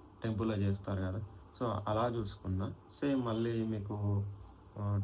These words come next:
టూ ఎయిటీ ప్లస్ త్రీ హండ్రెడ్ అంటే చూడండి మీకు త్రీ ఎయిటీ, త్రీ ఎయిటీ వేసుకోండి for example.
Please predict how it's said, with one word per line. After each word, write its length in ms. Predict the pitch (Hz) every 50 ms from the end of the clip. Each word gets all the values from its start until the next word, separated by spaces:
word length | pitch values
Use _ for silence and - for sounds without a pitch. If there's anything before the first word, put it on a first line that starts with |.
| 101 110
టూ 100 | 110 107
ఎయిటీ 260 | 107 104 98 98 -
ప్లస్ 260 | - - 131 - - - 90 92 - -
త్రీ 140 | - 117 110
హండ్రెడ్ 420 | 104 101 98 98 95 95 90 87 - - - - - - - - - - - - - - - - -
అంటే 300 | 101 101 101 165 190 262
చూడండి 640 | - - - - - - - 110 107 107 107 110 107
మీకు 540 | 107 98 101 101 101 101 98 98 98 98 98 101 - - -
త్రీ 120 | - 110 107
ఎయిటీ, 280 | 110 110 107 98 147
త్రీ 260 | 143 - 127 117 113
ఎయిటీ 260 | 107 107 107 98 - 101
వేసుకోండి 380 | 98 - - 104 101 101 98
for 320 | 98 - - 104 98 95 92
example. 440 | - 98 95 90 92 - 98 95